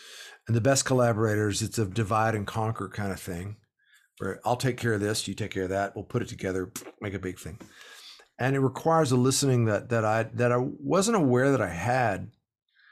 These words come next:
And, um, it was, I mean, I'm talking a lot right now, but I'm also, I can also, if we were writing a song, it'd be a different thing, you know? And, uh, it's a really powerful experience. And, and I think that it also shaped,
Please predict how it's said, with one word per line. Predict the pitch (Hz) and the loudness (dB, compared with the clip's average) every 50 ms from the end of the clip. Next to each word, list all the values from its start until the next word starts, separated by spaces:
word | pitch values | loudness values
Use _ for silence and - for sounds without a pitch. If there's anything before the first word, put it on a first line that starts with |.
| _ _ _ _ _ _ _ _ - | _ _ _ _ _ _ _ _ -4
And, | 110 117 113 110 107 107 104 101 - - _ _ _ - | -2 0 0 0 0 0 -2 -4 -8 -14 _ _ _ -2
um, | 104 107 107 104 101 98 98 98 - - _ _ _ _ - _ _ - - - _ | 0 2 2 2 0 -2 -4 -8 -10 -14 _ _ _ _ -20 _ _ -12 -12 -6 _
it | 123 123 117 - 123 | -2 -2 -2 0 0
was, | 127 123 113 107 92 90 - - - - _ _ _ _ _ _ _ _ _ _ _ _ _ _ - - | 2 2 2 0 -2 -4 -6 -8 -10 -14 _ _ _ _ _ _ _ _ _ _ _ _ _ _ -6 -2
I | |
mean, | 117 117 113 | 0 2 2
I'm | 107 110 | 2 0
talking | - - 123 120 113 120 107 | 2 2 2 2 2 0 0
a | 98 | 0
lot | 98 98 98 95 | 0 0 0 0
right | 90 90 90 | -2 -4 -4
now, | 92 95 101 95 92 90 | -4 -2 -2 -2 -4 -4
but | 92 90 92 | -4 -4 -4
I'm | 98 98 95 | -4 -4 -6
also, | 92 95 - - - | -6 -8 -8 -8 -10
I | - | -6
can | - 110 104 | -6 -4 -4
also, | 98 92 - - 98 92 | -4 -4 -4 -6 -6 -6
if | - | -4
we | - 104 | -4 -2
were | 101 | -2
writing | 101 104 95 87 85 | 0 0 -2 -2 -2
a | |
song, | - - 113 101 98 104 | -2 -2 -2 0 0 0
it'd | 104 98 92 | -2 -2 -4
be | 92 90 | -6 -8
a | 87 | -8
different | 92 92 - 92 87 - | -8 -8 -8 -10 -10 -6
thing, | - 110 107 107 98 | -4 -4 -2 -2 -4
you | 92 | -4
know? | 90 90 92 95 98 - _ _ _ - - - - - - - _ _ _ - | -6 -8 -8 -10 -12 -16 _ _ _ -20 -20 -20 -20 -20 -20 -20 _ _ _ -4
And, | 113 113 113 113 110 104 | -2 -2 0 0 0 -2
uh, | 104 101 95 95 92 92 98 - _ _ _ _ _ _ _ _ _ _ _ _ _ _ _ _ _ | -2 -2 -2 -4 -4 -6 -10 -16 _ _ _ _ _ _ _ _ _ _ _ _ _ _ _ _ _
it's | - 117 - | -6 -2 0
a | 151 147 | 0 2
really | 160 208 240 240 | 2 2 2 0
powerful | - - 110 113 113 127 131 123 - 113 110 | 0 -2 -2 0 0 0 0 -2 -2 -2 -2
experience. | - - - - - 98 107 117 113 98 - - | -2 -6 -10 -8 -6 -4 -2 -2 -2 -2 -4 -4
And, | 104 95 - | -6 -6 -4
and | - 113 120 120 120 | -2 -2 0 0 2
I | 123 139 | 0 -2
think | 139 - 214 226 226 | 0 0 0 0 2
that | - 190 151 135 | 2 4 4 4
it | 131 127 | 4 4
also | 131 135 127 - 151 131 | 4 2 2 2 2 2
shaped, | 123 - - - 139 131 131 127 123 123 - - | 2 2 2 2 4 4 4 2 2 -2 -8 -14